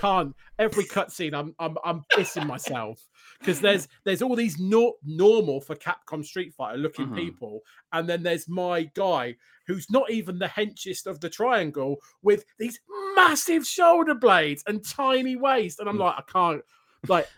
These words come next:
Speaker 3: The
Speaker 1: 'cause
Speaker 3: way, the way I got around that is basically I dressed my character in, like, a,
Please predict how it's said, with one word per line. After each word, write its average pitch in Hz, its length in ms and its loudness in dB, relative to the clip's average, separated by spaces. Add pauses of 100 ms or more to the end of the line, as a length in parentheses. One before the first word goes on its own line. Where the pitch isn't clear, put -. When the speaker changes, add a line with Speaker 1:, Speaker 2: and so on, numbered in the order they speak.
Speaker 3:
The 143 80 4
Speaker 1:
'cause - 20 0
Speaker 3:
way, 214 180 2
the 170 140 -6
way 180 140 2
I 160 120 4
got 151 120 2
around 123 260 2
that 101 140 0
is 101 100 -4
basically 107 400 -2
I 104 100 2
dressed 104 380 -4
my 101 160 -2
character 104 460 -2
in, 101 260 -4
like, 101 240 -6
a, 95 320 0